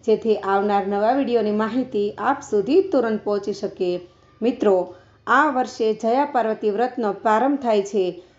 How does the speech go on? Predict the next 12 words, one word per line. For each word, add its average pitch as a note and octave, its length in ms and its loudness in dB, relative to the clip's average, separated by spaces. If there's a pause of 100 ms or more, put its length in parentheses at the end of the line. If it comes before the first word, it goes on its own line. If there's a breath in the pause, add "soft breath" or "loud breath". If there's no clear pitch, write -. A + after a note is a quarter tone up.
(160 loud breath)
તારીખ G#3 320 0
ઓગણીસ G#3+ 460 0
જુલાઈ B3 460 2
બે G#3+ 200 4
હજાર G#3+ 320 0
ચોવીસ C4 480 0
શુક્રવારે G#3 720 0 (340 loud breath)
અને A3 180 -2
પૂર્ણ D#4+ 480 2
થાય A3+ 280 0
છે F#3+ 380 -2 (240 loud breath)
તારીખ G#3+ 260 2